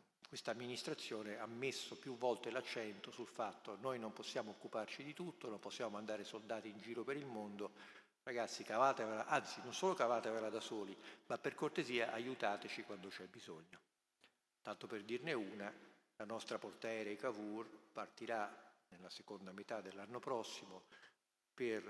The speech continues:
l'Indo-Pacifico con la sua squadra per testimoniare, la, se non succedono altre cose nel frattempo, la presenza italiana a fianco, eh, dell'America e quindi di Taiwan nel confronto con la Cina.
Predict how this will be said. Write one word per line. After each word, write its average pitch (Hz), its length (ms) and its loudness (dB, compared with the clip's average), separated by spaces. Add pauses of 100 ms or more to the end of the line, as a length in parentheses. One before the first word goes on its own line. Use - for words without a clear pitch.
(140)
l'Indo-Pacifico 104 1120 -4
con 85 280 -14
la 82 60 -14
sua - 180 -12
squadra 113 600 -2 (560)
per 113 680 0
testimoniare, 110 1040 -2
la, 101 240 -4 (380)
se - 180 -12
non 92 100 -16
succedono - 440 -4
altre 127 240 0
cose 117 240 2
nel 107 180 -4
frattempo, 95 640 -4 (580)
la 131 120 4
presenza 120 560 4
italiana 117 720 6
a 117 60 -4
fianco, 110 680 4
eh, 90 540 -6
dell'America 104 580 4
e 92 80 0
quindi 113 240 -2
di 98 120 -10
Taiwan 101 600 2
nel 107 140 -8
confronto 98 500 -6
con 85 160 -8
la 80 100 -6
Cina. - 360 -8